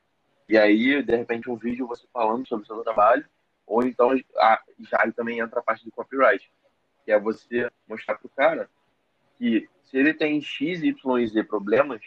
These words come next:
você pode solucionar isso. Ou o contrário, que você, as suas soluções vão transformar a empresa do cara.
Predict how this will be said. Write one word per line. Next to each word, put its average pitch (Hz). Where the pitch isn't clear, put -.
você 104
pode 107
solucionar 113
isso. -
Ou 123
o 127
contrário, 135
que 117
você, 123
as -
suas 123
soluções 135
vão 135
transformar 123
a 123
empresa 120
do -
cara. 110